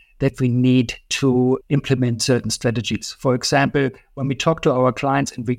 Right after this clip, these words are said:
re-, require, uh, more upfront investment for,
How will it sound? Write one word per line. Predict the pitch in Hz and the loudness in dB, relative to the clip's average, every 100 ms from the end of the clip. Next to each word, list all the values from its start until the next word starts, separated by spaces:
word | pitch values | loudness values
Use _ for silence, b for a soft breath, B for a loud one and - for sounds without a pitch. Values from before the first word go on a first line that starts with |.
| - | -4
re-, | 127 117 | -2 -2
require, | 120 - 117 120 117 117 b b b - | -4 -4 0 2 2 0 b b b -6
uh, | 110 | -4
more | 117 127 135 | 2 2 4
upfront | 127 - - 131 123 | 0 -2 0 0 0
investment | 110 110 - 190 226 - _ _ _ | -2 -4 -2 0 0 -2 _ _ _
for, | - 127 123 123 - | -4 -2 0 -2 -2